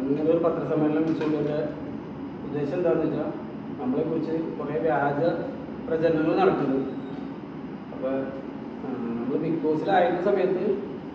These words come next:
നമ്മളെക്കുറിച്ച് ഒരുപാട് ട്രോളും കാര്യങ്ങളും ഒക്കെ വന്നായിരുന്നു. അത് നമ്മൾക്ക് പുറത്തിറങ്ങിയിട്ട് പോലും നമ്മൾ അതിന്, അതിനെതിരെ പ്രതികരിക്കാനോ കാര്യങ്ങളൊന്നും ഞാൻ വന്നിട്ടില്ല.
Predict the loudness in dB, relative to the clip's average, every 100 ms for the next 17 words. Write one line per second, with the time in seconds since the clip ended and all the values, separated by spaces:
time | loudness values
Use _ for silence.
0 | -10 -10 -8 0 2 4 2 2 4 4
1 | 6 4 4 2 2 2 2 2 2 2
2 | 2 0 0 0 -2 -4 -6 -8 2 4
3 | 6 4 2 0 -4 -8 -10 -10 -10 -10
4 | -10 -6 0 2 2 2 2 0 0 2
5 | 4 4 4 6 6 8 6 4 2 2
6 | 0 0 0 2 2 2 2 2 0 0
7 | 2 2 2 0 -4 -6 -6 4 6 6
8 | 4 4 6 8 8 8 6 4